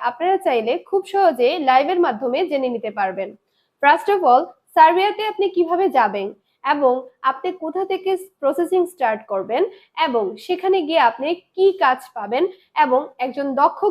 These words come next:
কর্মীর বেতন কত, অদক্ষ কর্মীর বেতন কত, সকল বিষয়ে আপনি জানতে পারবেন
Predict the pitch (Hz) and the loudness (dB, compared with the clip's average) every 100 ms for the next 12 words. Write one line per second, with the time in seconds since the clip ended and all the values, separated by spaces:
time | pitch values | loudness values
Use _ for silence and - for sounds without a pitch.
0 | 392 370 359 349 240 240 247 233 220 226 | 0 0 0 0 0 -2 -6 -4 -4 0
1 | 320 403 - - 254 262 339 415 403 359 | -2 -2 -10 -4 -2 0 -2 -2 -2 -2
2 | 339 285 226 247 254 226 214 254 359 _ | -2 0 -2 -2 -4 -4 -4 -4 -10 _
3 | _ - 339 392 370 277 254 294 - - | _ 0 2 2 0 -2 -6 -6 -4 -4
4 | 294 285 302 262 214 202 202 | -4 -2 -2 -4 -6 -6 -8